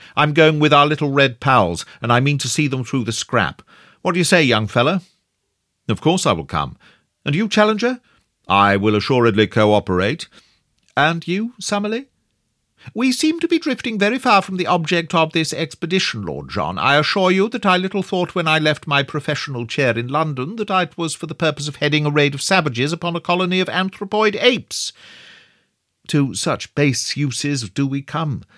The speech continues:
said Lord John, smiling. "But we are up against it, so what's the decision?" "It seems a most questionable step," said Summerlee, argumentative to the last.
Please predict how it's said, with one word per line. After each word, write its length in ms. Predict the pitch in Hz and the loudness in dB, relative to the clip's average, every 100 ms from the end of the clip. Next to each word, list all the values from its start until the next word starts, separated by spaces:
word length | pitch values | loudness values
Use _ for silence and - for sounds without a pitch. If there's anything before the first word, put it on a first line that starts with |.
| _ | _
said 300 | - 107 85 | -8 -6 -4
Lord 240 | 90 90 | -4 -4
John, 260 | 76 92 80 | -4 -4 -4
smiling. 540 | - 113 110 92 76 - _ _ _ - | -6 -2 0 -2 -6 -14 _ _ _ -6
"But 300 | 175 165 - | -4 -4 0
we 100 | 165 | 0
are 200 | 190 202 | 0 0
up 120 | - | -2
against 380 | 185 175 165 - | -2 -2 -4 -8
it, 160 | - | -12
so 160 | - 123 | -8 -6
what's 320 | 139 147 - | -4 -6 -6
the 120 | - | -6
decision?" 540 | 139 143 - 180 85 57 _ _ _ _ _ _ _ _ _ | -4 -2 0 -2 -4 -10 _ _ _ _ _ _ _ _ _
"It 120 | 160 | -2
seems 220 | - 277 | -2 -2
a 40 | 294 | -2
most 260 | 269 - | -2 -4
questionable 500 | - 240 - 208 190 | -2 -2 0 -4 -4
step," 400 | 185 - 180 - - _ | -6 -2 -2 -4 -16 _
said 260 | - 85 71 | -8 -6 -4
Summerlee, 400 | - 76 69 69 _ _ | -6 -4 -8 -12 _ _
argumentative 760 | 135 117 110 127 113 - 76 - | 2 2 0 -2 -4 -6 -8 -10
to 100 | 80 | -10
the 80 | |
last. 420 | 90 104 78 - | -6 -4 -4 -8